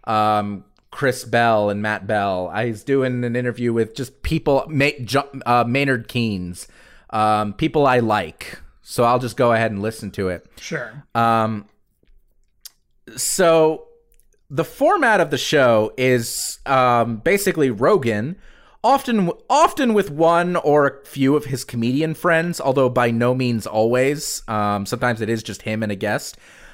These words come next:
Speaker 1: Um, essentially having long-form bullshitting sessions with guests, ranging from stand-ups to athletes to actors to politicians to musicians and all manner of public figures.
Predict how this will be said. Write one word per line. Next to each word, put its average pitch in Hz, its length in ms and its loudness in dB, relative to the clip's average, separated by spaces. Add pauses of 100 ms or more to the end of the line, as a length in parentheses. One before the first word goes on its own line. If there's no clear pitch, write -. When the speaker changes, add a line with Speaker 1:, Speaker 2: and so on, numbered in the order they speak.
(120)
Speaker 1:
Um, 117 400 0 (180)
essentially - 380 0
having 190 400 0
long-form 139 640 0
bullshitting 123 560 -2
sessions 104 540 -6
with 104 180 -6
guests, - 640 -4 (400)
ranging 139 480 -2
from 110 320 -2
stand-ups 190 800 0
to - 220 -6
athletes 165 560 -2
to - 180 -8
actors 147 540 0
to - 80 -6
politicians 139 880 -4
to - 100 -8
musicians 143 840 -4
and 107 240 -6
all 160 260 2
manner 131 380 0
of - 100 -6
public 104 320 -6
figures. - 640 -10